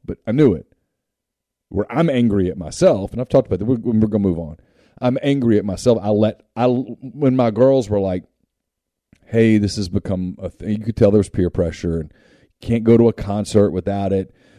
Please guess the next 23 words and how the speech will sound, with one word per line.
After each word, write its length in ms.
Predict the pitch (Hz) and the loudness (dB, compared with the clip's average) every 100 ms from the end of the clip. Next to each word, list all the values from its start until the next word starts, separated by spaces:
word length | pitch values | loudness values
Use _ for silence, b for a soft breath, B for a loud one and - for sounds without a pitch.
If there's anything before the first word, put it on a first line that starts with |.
| b | b
It's, 240 | - - - | -16 -14 -14
this 340 | 98 92 107 | -6 -4 -2
looks 160 | 113 - | -2 2
like 160 | 107 - | 0 0
it's 120 | - | -2
gonna 180 | 113 104 | 0 2
be 140 | 101 | 2
this 220 | 101 101 101 | 2 0 2
way, 340 | 98 95 95 | 2 2 -2
and 180 | 85 - - - _ _ _ _ _ _ _ _ _ _ _ - | -4 -8 -16 -20 _ _ _ _ _ _ _ _ _ _ _ -6
which 320 | 92 113 - | -2 -2 0
one 180 | 113 104 | -2 -2
should 240 | - 107 | -2 -2
we 160 | 92 90 | 0 -4
get? 340 | 78 90 - _ _ _ _ _ _ - | -2 -4 -4 _ _ _ _ _ _ -20
I, 100 | 117 _ _ | -20 _ _
every 380 | 135 151 143 151 | 2 2 6 4
fiber 500 | - 127 120 95 90 | 4 0 0 0 -2
in 80 | 85 | -4
me 100 | 87 | -4
wanted 300 | 85 85 82 | -4 -6 -8
to 100 | |
go, 60 | 82 | -12